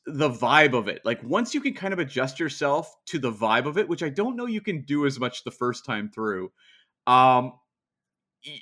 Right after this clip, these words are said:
it really does click for me. And, I mean, I'm sure if I had seen this movie in the sixties, my, I would have probably adjusted to it very quickly. But watching it now, uh, or the first time, I should say, I,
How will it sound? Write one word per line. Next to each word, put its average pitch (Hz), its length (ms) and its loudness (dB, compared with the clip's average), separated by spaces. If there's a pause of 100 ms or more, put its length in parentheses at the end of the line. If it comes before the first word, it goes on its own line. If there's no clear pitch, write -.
it 180 140 2
really 208 400 -2
does 180 280 6
click - 360 -4
for 151 180 -2
me. 98 200 -2
And, 127 120 -6 (260)
I 156 120 0
mean, 185 100 0
I'm 185 100 2
sure 233 280 2
if 226 100 2
I 202 60 4
had 147 140 0
seen 170 200 -8
this 156 140 -8
movie 147 160 -4
in 123 60 -2
the 113 40 -4
sixties, 131 460 -6
my, 123 260 -2 (140)
I 135 100 2
would 160 200 4
have - 120 -2
probably 110 380 0
adjusted 113 420 -6
to 110 100 -6
it 92 100 -4
very 98 220 -6
quickly. 98 520 -14
But 123 160 -2 (460)
watching 185 340 0
it 160 120 -2
now, 151 400 4 (140)
uh, 117 340 0
or 123 80 0
the 113 100 -4
first 165 300 -4
time, 131 140 -2
I - 20 -4
should 110 160 -14
say, 98 240 -10 (100)
I, 143 140 0